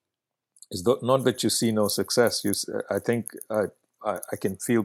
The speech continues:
proud, I think, that since we arrived here as a festival, we have really been responsible for creating the space and launching s-, the careers of many, uh, artists from the South Asian diaspora, of, you know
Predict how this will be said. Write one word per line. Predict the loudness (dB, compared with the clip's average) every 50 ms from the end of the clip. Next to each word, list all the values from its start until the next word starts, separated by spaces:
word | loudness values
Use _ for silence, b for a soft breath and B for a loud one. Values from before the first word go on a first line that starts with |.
| -2 _ 4
proud, | 6 8 8 10 8
I | 6
think, | 4 4 0 0 0 2
that | 4 2 2 2 -4 b b b b b b b b b b b b b b b b b
since | b b -16 -8 -4 -2 0 2 6
we | 8 10
arrived | 10 12 12 12 10 10 8 8
here | 8 8 8 8
as | 8 6
a | 4
festival, | 6 6 4 4 4 4 2 4 6 6 6 6
we | 6 6 4
have | 4 4 4 6 6 6 6 6
really | 6 6 6 6 6 4
been | 4 2 2 2
responsible | 2 0 -2 0 0 2 2 2 0 0 2 2 2 2
for | 2 2 0 0 0 0 -2 -4 _ _ _ _ _ -20 -20 _
creating | -8 -2 0 2 2 2 2 0 0
the | 0
space | -2 0 2 2 2 2 0
and | -2 -2 0
launching | 0 0 0 0 -2 -2 -4 -4 -4 -4
s-, | -8 -8 -10 -10 -10 -8
the | -8 -8 -4
careers | 0 0 2 2 2 2 0 0
of | -2 -4
many, | -4 -2 0 0 0 0 0 -2 -2 -4 -8 -12 -16 _ _ _ -18 -16 -14
uh, | -12 -12 -12 -14 -16 -18 _ _
artists | -4 -4 -2 -2 -2 -4 -4 -6
from | -6 -8 -8
the | -6
South | -4 -2 -2 -2 0 -2
Asian | -4 -4 -4 -6 -6
diaspora, | -6 -6 -6 -6 -8 -8 -4 -2 0 0 0 0 -2 -6 _ _ _ _ _ _ _ -2
of, | -2 -2 -2 -4 -8 -16 _ _ _ _ _
you | -4 -2 -2
know | -2 -2 -6 -8